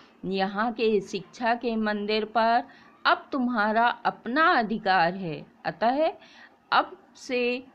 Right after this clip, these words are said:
इनकी रक्षा की जिम्मेदारी तुम्हारे ऊपर है और तुम ही इसके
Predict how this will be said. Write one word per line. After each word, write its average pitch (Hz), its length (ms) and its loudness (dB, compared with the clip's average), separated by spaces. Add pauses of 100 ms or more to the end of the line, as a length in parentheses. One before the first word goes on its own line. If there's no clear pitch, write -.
(120)
इनकी 262 420 -2
रक्षा 233 440 0
की 185 240 -4
जिम्मेदारी 175 840 0 (200)
तुम्हारे 190 520 0
ऊपर 156 460 -2
है 143 240 -8 (440)
और 277 380 4
तुम 202 200 0
ही 226 320 0
इसके 247 440 -2